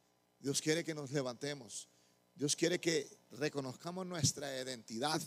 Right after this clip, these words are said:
de quiénes somos en Jesús. Porque hay muchos que ya perdieron su identidad.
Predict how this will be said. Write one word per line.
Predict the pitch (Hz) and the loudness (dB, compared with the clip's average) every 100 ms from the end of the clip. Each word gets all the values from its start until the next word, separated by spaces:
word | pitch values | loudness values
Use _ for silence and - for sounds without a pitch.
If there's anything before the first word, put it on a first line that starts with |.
| - _ _ _ _ _ | -8 _ _ _ _ _
de | 131 - | -8 0
quiénes | 151 170 - | 0 2 0
somos | 170 185 180 165 | 0 -2 -2 -2
en | 120 | -4
Jesús. | 127 - 139 - - - _ _ _ _ _ | -4 -4 -4 -10 -10 -14 _ _ _ _ _
Porque | 131 - | -4 0
hay | 147 175 | 4 8
muchos | 180 175 170 | 10 10 10
que | 165 | 10
ya | 151 175 | 8 8
perdieron | 180 139 170 196 185 | 4 4 4 4 -2
su | - 151 | -2 -4
identidad. | 143 127 127 151 | -6 -10 -6 -6